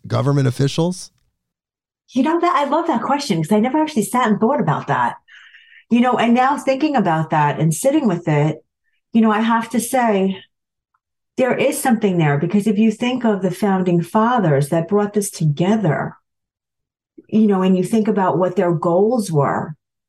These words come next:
Speaker 2: at that time, I really do truly feel like they were trying to find peace within everyone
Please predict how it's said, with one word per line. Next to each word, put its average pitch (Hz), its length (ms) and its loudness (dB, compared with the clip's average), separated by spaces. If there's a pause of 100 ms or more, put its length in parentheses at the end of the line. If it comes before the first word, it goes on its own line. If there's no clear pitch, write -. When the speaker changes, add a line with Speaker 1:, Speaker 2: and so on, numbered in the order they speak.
(580)
Speaker 2:
at 214 280 0
that 214 300 0
time, 233 400 2
I 180 60 0
really 208 480 2
do 208 240 2
truly 208 380 0
feel 233 400 0
like 180 220 0
they 190 120 0
were 190 140 0
trying 220 480 2
to 202 120 0
find 196 760 0 (600)
peace 220 440 0
within 202 320 0
everyone 160 640 0